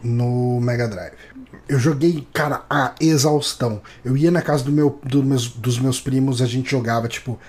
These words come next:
eu, meus dois irmãos e os meus três primos, né? A gente em seis ali,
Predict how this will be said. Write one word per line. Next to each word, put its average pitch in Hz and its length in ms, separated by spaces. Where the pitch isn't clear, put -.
eu, 165 220
meus 165 240
dois 156 220
irmãos 156 720
e 147 80
os 143 120
meus 147 220
três 151 260
primos, 101 420
né? 107 100
A - 20
gente 107 220
em 127 100
seis 139 460
ali, 123 340